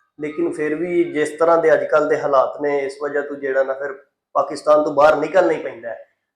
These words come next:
ਆਪਣੀਆਂ ਜ਼ਿਆਦਾ ਜਿਹੜੀਆਂ ਖਵਾਇਸ਼ਾਂ ਨੇ ਉਹ ਪੂਰੀਆਂ ਕਰਨ ਵਾਸਤੇ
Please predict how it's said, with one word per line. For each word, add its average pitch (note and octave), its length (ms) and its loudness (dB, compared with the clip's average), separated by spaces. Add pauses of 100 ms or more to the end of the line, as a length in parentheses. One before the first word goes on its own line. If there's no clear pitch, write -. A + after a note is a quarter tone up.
(120)
ਆਪਣੀਆਂ D3+ 360 -2
ਜ਼ਿਆਦਾ C#3 360 4
ਜਿਹੜੀਆਂ C#3+ 360 2
ਖਵਾਇਸ਼ਾਂ C#3+ 480 0
ਨੇ C#3 160 -2
ਉਹ C#3+ 120 -2
ਪੂਰੀਆਂ C#3 360 -8
ਕਰਨ C3+ 260 -10
ਵਾਸਤੇ C3+ 480 -4